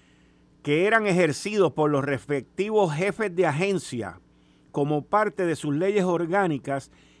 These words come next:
y cuyas instrumentalidades ahora se convierten en negociados del departamento",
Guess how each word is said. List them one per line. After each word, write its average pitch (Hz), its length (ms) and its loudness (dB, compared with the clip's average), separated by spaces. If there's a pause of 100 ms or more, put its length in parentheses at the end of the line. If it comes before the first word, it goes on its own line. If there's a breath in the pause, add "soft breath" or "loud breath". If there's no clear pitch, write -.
y 151 140 -2
cuyas 156 400 0
instrumentalidades 147 1040 -2
ahora 185 260 4
se 180 160 -6
convierten 170 560 -2
en 156 120 -2
negociados 160 600 -2
del 160 180 -2
departamento", 139 960 -4